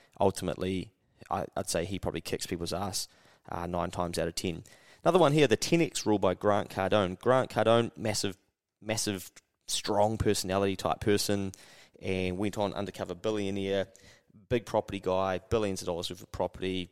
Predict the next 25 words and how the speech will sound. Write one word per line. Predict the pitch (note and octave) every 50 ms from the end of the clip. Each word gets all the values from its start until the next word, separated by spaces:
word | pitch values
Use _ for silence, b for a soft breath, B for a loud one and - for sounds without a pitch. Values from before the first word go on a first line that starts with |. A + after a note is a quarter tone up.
| _ _ -
billions | G2+ G2 G2+ F#2+ F2 -
of | -
dollars | F#2 E2+ D#2+ - -
worth | - -
of | - - _
debt. | - A2 G#2+ F2+ - _ _ - -
Oh, | - - - _ _ _ _ _ _ -
would | - A2
it | -
be | A#2
billions? | - - C3 C#3+ C3 -
Probably | - A2+ G2
hundreds | G2 G2 F#2+ F#2 F2+ -
of | F2+
millions | F2+ F2 F2 E2 - - - _ -
of | - F2+
dollars | - E2+ E2 F2 F2+ -
worth | G2 E2+ -
of | F2
debt, | - F#2+ F2 C#2
I'd | D#2 -
say. | - - F2 F#2 E2+ C#2+ - b b b b b b -
Big | C3 C3 -
Instagram | A2 G2+ - - - A2 G2+ F#2+ F2+
following, | - G2+ G2+ G2 F#2+ F#2+ F#2 F#2 F2+ F2+